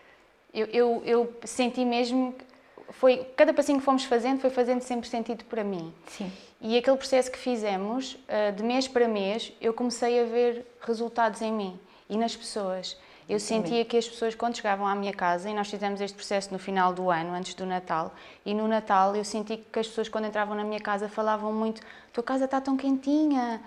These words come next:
Speaker 2: Sim.
Speaker 1: Eu tinha, eu tinha decorado, porque eu não tinha a casa toda decorada, não tinha as paredes, não é? Porque isto é muito importante,
Speaker 2: Sim.
Speaker 1: nós termos uma história nas paredes,
Speaker 2: Sim.
Speaker 1: termos cor nas paredes.
Speaker 2: Sim, e depois a parede é de onde tem,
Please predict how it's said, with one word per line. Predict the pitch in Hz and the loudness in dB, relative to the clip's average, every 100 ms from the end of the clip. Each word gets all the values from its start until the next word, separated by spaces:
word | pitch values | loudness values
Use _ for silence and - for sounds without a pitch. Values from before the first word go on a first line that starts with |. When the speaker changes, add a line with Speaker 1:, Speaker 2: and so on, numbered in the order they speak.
| - | -10
Speaker 2:
Sim. | 185 165 - | -6 -4 2
Speaker 1:
Eu | 226 | 4
tinha, | 262 262 254 | 6 6 6
eu | 254 | 4
tinha | 254 262 | 4 2
decorado, | 254 - 254 262 262 | 2 4 6 6 4
porque | 247 247 | -2 -2
eu | |
não | 233 | 0
tinha | 233 | -2
a | 220 | 0
casa | 226 220 | 0 0
toda | 220 208 214 | -4 -4 -4
decorada, | - - 202 196 214 240 226 | -8 -4 4 6 8 6 4
não | 214 208 | 0 -2
tinha | 220 208 | 0 0
as | 208 | -2
paredes, | - 202 208 220 | -2 2 2 2
não | 214 | 2
é? | 233 | 0
Porque | - 233 | 0 2
isto | 247 | 4
é | |
muito | 240 247 247 | 4 2 0
importante, | 233 - 226 254 262 - - - | -2 2 4 4 0 -6 -18 -10
Speaker 2:
Sim. | 190 160 - | -4 -4 -2
Speaker 1:
nós | 208 214 | 0 0
termos | 220 220 220 202 196 | 2 2 0 -2 -4
uma | 196 196 202 | -4 -2 -2
história | 196 214 214 208 | 0 2 4 2
nas | 208 | -2
paredes, | - 185 185 208 226 175 | 0 0 2 2 2 0
Speaker 2:
Sim. | 160 | -2
Speaker 1:
termos | 196 202 - | -2 -2 -4
cor | - 214 214 | -2 0 0
nas | 208 208 | -2 -4
paredes. | 190 180 202 240 233 | -4 -2 0 0 0
Speaker 2:
Sim, | 185 165 208 | -4 -2 -2
e | 196 | -2
depois | 190 247 233 233 | 0 4 4 6
a | 202 196 | 2 2
parede | 196 214 208 208 214 294 349 - - - - | 2 2 4 4 4 0 0 -6 -20 -18 -2
é | 196 196 | 0 2
de | 208 | 2
onde | 240 254 247 | 4 4 0
tem, | 254 220 208 214 247 294 262 | -2 0 0 0 2 0 -2